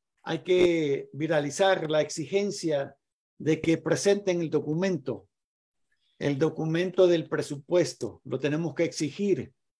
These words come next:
porque es importantísimo que ese documento, eh, sea presentado, sea dado a conocer,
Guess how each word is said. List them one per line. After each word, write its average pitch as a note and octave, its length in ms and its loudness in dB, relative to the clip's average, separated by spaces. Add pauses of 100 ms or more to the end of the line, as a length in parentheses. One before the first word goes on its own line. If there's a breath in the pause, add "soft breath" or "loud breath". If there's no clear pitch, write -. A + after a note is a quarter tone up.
(420)
porque C#3+ 680 0
es - 280 -4
importantísimo D3+ 1200 -2
que C#3+ 160 -2
ese D3 200 0
documento, D#3 720 -2 (640 soft breath)
eh, C#3 420 2
sea E3+ 320 0
presentado, D#3+ 680 0
sea D3+ 200 2
dado D#3 240 2
a D3+ 40 -8
conocer, D3+ 500 -2